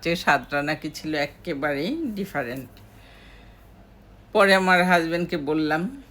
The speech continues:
যেটা আমার নানুর হাতে ছোটোবেলা অনেক খেতাম, তো আমার হঠাৎ মনে হলো যে আমি এরকম একটা রান্না করি। মূলত আমার প্ল্যান ছিল ইলিশ মাছটা আমি ভুনাই করব, যেহেতু এটা খুব বেশি ডিম হয় নাই, তৈলাক্ত,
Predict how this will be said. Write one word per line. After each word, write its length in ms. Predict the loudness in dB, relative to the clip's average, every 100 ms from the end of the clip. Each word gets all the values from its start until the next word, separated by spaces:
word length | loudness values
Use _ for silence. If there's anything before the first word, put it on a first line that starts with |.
| -20 -16
যেটা 280 | -10 -10 -6 -6
আমার 140 | -4
নানুর 360 | -4 -4 -4 -4
হাতে 220 | -4 -6
ছোটোবেলা 540 | -8 -6 -4 -2 0 0
অনেক 220 | -2 -8
খেতাম, 380 | -10 -10 -6 -6 -6 -8 -14 -20 -20 -14
তো 60 | -8
আমার 260 | -6 -6 -6
হঠাৎ 360 | -8 -4 0 -2 -4
মনে 260 | -8 -6 -6
হলো 300 | -8 -6 -6
যে 120 | -6 -6
আমি 180 | -6 -8
এরকম 220 | -8 -8
একটা 260 | -10 -6 -4
রান্না 340 | -4 -6 -6
করি। 400 | -8 -8 -8 -6 -8 -10 -20 -20 -10
মূলত 300 | -4 0 0 -2
আমার 200 | -4 -4
প্ল্যান 300 | -2 -2 -2
ছিল 240 | -6 -6 -6 -6
ইলিশ 320 | -6 -6 -8 -10
মাছটা 220 | -10 -8 -8
আমি 100 | -6
ভুনাই 460 | -6 -6 -6 -8 -10
করব, 300 | -10 -8 -8 -8 -10 -16 -20 -20 -20 -14
যেহেতু 360 | -8 -6 -6 -8
এটা 180 | -8 -8 -8
খুব 120 | -10 -8
বেশি 240 | -8 -8 -10 -6
ডিম 200 | -4 -4
হয় 280 | -6 -6 -6
নাই, 220 | -6 -6 -8 -14 -20 -20 -14 -6
তৈলাক্ত, 480 | -2 -2 -4 -6